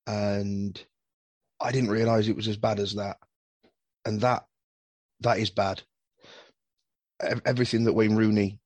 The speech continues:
has, has had to put up with this season, you know, we understand, but you take that as-, aside, but you can't always just take that aside, but you take that aside,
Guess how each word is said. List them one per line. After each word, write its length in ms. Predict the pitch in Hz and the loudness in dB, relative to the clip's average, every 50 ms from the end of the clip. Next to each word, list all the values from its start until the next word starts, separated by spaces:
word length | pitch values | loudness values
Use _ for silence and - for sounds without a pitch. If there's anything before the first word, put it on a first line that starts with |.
| _ | _
has, 420 | - 107 104 98 98 92 - - - - - - _ _ _ _ _ _ _ - | -2 0 0 0 -2 -4 -6 -10 -10 -12 -14 -14 _ _ _ _ _ _ _ -8
has 80 | 113 | -6
had 120 | 120 107 - | -6 -4 -6
to 60 | - | -4
put 160 | - 113 107 | -2 0 2
up 120 | 101 - | 2 2
with 180 | 98 104 98 95 | 0 0 0 0
this 140 | 104 101 - | -2 -2 -2
season, 520 | - 104 104 104 101 101 98 98 98 104 - _ _ _ - | -2 0 0 -2 -2 -2 -4 -6 -8 -10 -14 _ _ _ -4
you 80 | 110 | -2
know, 140 | 104 101 104 | 0 0 0
we 160 | 101 104 104 | 0 0 0
understand, 580 | 104 104 101 - - 104 104 101 98 98 98 - - | 0 0 0 0 0 2 0 0 0 -4 -6 -6 -6
but 140 | 107 104 - - _ - - - - - _ _ - | -4 -4 -4 -6 _ -20 -20 -20 -20 -20 _ _ -6
you 100 | - 107 | -4 0
take 240 | - 135 113 - - | 2 2 2 2 2
that 180 | 117 113 - | 2 2 2
as-, 220 | - 98 101 - - - | 2 0 -2 -4 -4 -4
aside, 580 | 107 - - 107 107 101 98 98 98 101 - - _ _ - - | -2 0 2 4 4 4 4 4 2 0 -4 -12 _ _ -10 -6
but 120 | 110 120 | -6 -6
you 60 | - | -4
can't 240 | - - - 113 - | -2 0 0 2 2
always 320 | - 110 104 101 101 101 - | 2 2 2 2 0 -2 -2
just 200 | 107 101 - - | -4 -6 -4 -2
take 200 | 110 98 85 - | -2 -2 -2 -2
that 140 | 101 - | -6 -8
aside, 400 | - - - 98 95 98 101 90 - | -6 -6 -6 -4 -4 -4 -6 -6 -4
but 180 | 110 101 - | -4 -4 -4
you 100 | 101 107 | -4 -4
take 200 | 104 - 101 95 | 0 0 0 0
that 140 | - 101 - | 0 0 -2
aside, 420 | - - 107 104 98 98 98 92 | -2 0 0 2 2 2 0 -2